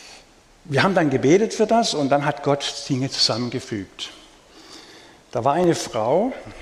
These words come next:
die hat gesagt, wenn ich mal sterbe, gebe ich der Mission einen größeren Betrag, damit sie in Dörfern, äh, Missionare aussenden kann. Dann kam eine Frau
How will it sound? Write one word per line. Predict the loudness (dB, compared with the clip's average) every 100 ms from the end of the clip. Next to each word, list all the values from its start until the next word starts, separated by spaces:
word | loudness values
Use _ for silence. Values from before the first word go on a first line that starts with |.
| -20 -20 -8
die | -4
hat | -2
gesagt, | -2 -2 0
wenn | -2
ich | -2
mal | -4
sterbe, | -4 -2 0 2 2 0 -2 -10 -18 -6
gebe | -4 -4
ich | -4
der | -2 -2 -6 -14 -20 -20 -20 -20 -20 -20 _ _ -8
Mission | -4 -2 0 0 -2 -4
einen | -8 -8 -8 -10
größeren | -2 0 2 0 -2
Betrag, | -6 -4 -2 -2 -2 -8 -12 -16 -10
damit | -6 -4 -4
sie | -2 -2 -4
in | -6 -12 -6
Dörfern, | -4 -4 -6 -10 -10 -14 -20 -20 _ _ _ _ _ _ _ _ _ -18 -10
äh, | -8
Missionare | -8 -6 -6 -6 -6 -6
aussenden | -4 -2 -2 -6 -14
kann. | -16 -16 -20 -20 _ _ _ -20 -20 -20 -20 -20 -20 -20 -20 -20 -20 -20 -20 _ _
Dann | -2 2
kam | 4 4
eine | 4 2
Frau | 0 0 4 6 6